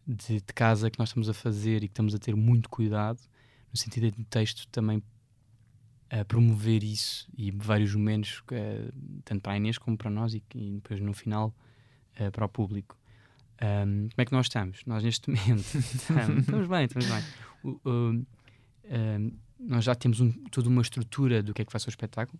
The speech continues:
já sabemos o que é que vai, que é os pontos em que vamos, em que vamos tocar, vários momentos, eh, momentos muito interessantes, extraordinários, que eu, uf,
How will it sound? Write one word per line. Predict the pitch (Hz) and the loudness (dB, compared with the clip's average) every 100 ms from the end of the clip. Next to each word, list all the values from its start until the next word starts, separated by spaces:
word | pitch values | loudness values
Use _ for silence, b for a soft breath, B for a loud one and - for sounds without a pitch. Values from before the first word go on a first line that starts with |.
| - | -12
já | - | -10
sabemos | - 104 104 | -6 -6 -6
o | |
que | 107 | -10
é | |
que | - | -14
vai, | - - | -16 -10
que | 117 | -10
é | - 135 _ _ _ | -10 -20 _ _ _
os | 170 127 | -10 -10
pontos | - 113 107 | -6 -6 -2
em | 110 | -4
que | |
vamos, | 117 107 104 - - b b b | -2 -2 -4 -10 -20 b b b
em | 110 | -4
que | 107 | 0
vamos | 107 101 | 0 -2
tocar, | - - 110 135 143 b b b | -6 0 2 2 0 b b b
vários | - 110 113 113 | -6 2 4 4
momentos, | 107 107 113 117 123 - - b b b b b | 2 2 2 0 -2 -8 -20 b b b b b
eh, | - 107 104 | -4 0 2
momentos | 107 110 104 | 2 0 0
muito | 117 104 | -2 2
interessantes, | 120 - - 107 104 - - | 0 0 -2 -2 -2 -6 -8
extraordinários, | - - 113 110 104 104 101 | -8 -6 -4 -4 -4 -4 -6
que | - | -8
eu, | 110 107 127 | -8 -8 -10
uf, | - - | -12 -14